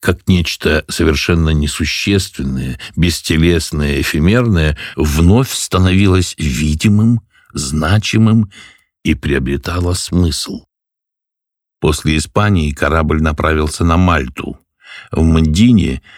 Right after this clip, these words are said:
мёртвом городе, там, где, казалось, остановилось время, уступив его вечности, я сделал ей предложение,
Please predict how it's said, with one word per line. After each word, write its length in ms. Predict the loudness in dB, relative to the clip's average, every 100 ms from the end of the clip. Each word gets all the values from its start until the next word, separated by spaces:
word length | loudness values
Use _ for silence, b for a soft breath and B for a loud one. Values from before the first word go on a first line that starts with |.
| B
мёртвом 480 | 0 0 0 -4 -2
городе, 580 | 2 2 2 -2 -8 -12 _ b b
там, 200 | -2 0
где, 120 | 0 0
казалось, 540 | -2 0 0 0 -4 -6
остановилось 840 | -4 0 0 2 0 0 -4 -4
время, 420 | -2 2 2 0 -2
уступив 640 | -4 -2 -4 -2 -2 -2
его 200 | -2 0
вечности, 840 | 0 -2 -4 -6 -8 -8 -14 -18 b b b b _ _
я 220 | -2 0
сделал 560 | 0 0 0 2 2 0
ей 400 | 0 -2 -2 -6 _ _ _ _ _ -8
предложение, 760 | -6 -2 -2 -4 -6 -6 -10